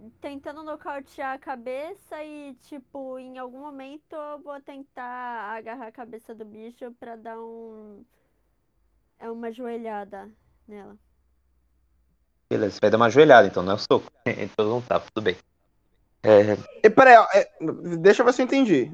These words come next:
Speaker 3: É, é, tu vai agarrar a cabeça dele e dar um chu-, uma joelhada nele enquanto agarra, é isso?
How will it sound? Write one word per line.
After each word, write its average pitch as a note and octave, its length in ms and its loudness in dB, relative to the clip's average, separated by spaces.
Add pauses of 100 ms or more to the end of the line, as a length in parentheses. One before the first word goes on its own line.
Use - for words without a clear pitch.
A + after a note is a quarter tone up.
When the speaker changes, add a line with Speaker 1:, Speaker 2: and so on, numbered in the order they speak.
(100)
Speaker 3:
É, C3+ 600 4
é, - 40 -2
tu E3 140 2
vai F3 160 12
agarrar F#3 260 8
a G3 60 6
cabeça G#3 340 6
dele G3+ 140 8
e G#3+ 40 0
dar G3+ 80 10
um G3+ 240 4
chu-, - 160 0
uma F#3 160 6
joelhada F#3+ 380 8
nele F3+ 180 4
enquanto F#3+ 240 2
agarra, D#3 280 6
é D#3 60 6
isso? - 240 -4